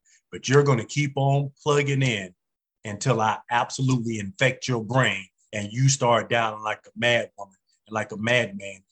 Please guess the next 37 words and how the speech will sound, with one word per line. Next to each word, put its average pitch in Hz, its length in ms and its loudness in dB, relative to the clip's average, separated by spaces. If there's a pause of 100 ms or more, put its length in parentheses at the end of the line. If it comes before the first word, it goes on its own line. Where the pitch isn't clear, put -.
(120)
and 104 80 -14
start 113 300 -2
getting 104 220 -4
mad 117 280 0
results 113 400 -2
for 104 120 -20
your 101 140 -16
family. 107 280 -6 (580)
That's 156 200 -6
what's 190 120 -6
gonna 180 200 -2
happen. 196 300 -4 (420)
Lisa, 214 280 6
it's 220 120 2
gonna 240 320 2
happen. 254 260 2 (300)
I 139 80 -2
promise 185 440 2
you. - 60 -20 (420)
You 160 200 2
keep 214 280 0
on 196 200 -2
plugging 185 360 0
into 175 280 0
this. 107 180 -4
You 185 100 -4
keep 214 220 -2
on 190 240 -2
tuning 202 320 0
into 185 220 0
this 175 180 0
channel. 131 460 -2 (280)
I 123 180 -8
promise 147 340 2
you, - 80 -18 (300)
it's 151 180 0
gonna, 139 320 -2